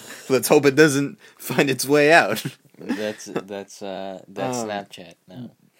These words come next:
Speaker 1: Yeah, so they, they, they have all of it anyway, but, um, the, uh, idea in today's world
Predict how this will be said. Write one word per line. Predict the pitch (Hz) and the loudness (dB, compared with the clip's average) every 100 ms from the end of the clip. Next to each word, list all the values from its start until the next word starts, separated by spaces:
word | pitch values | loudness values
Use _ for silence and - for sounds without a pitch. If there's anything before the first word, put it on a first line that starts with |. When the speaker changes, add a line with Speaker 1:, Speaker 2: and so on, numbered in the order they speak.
| _ _ | _ _
Speaker 1:
Yeah, | 147 165 104 76 | -2 0 0 -4
so | - - 135 113 | -6 0 0 0
they, | 110 131 | -4 -4
they, | 117 131 107 | -4 -6 -6
they | - 143 | -8 -8
have | 143 160 127 | -4 -2 -2
all | 95 95 | -4 -6
of | 101 | -6
it | 113 | -6
anyway, | 131 98 82 | -8 -8 -12
but, | 85 95 - _ - - _ _ _ _ - | -12 -12 -12 _ -20 -20 _ _ _ _ -12
um, | 113 107 101 98 | -8 -8 -10 -16
the, | 120 135 147 | -8 0 0
uh, | 139 | 0
idea | 139 139 131 190 185 170 156 - _ _ _ _ _ - | -2 -4 -2 -2 0 0 -2 -8 _ _ _ _ _ -8
in | 151 | -6
today's | 135 139 139 135 113 | -2 2 2 2 -2
world | 110 107 101 98 95 | -4 -4 -4 -6 -8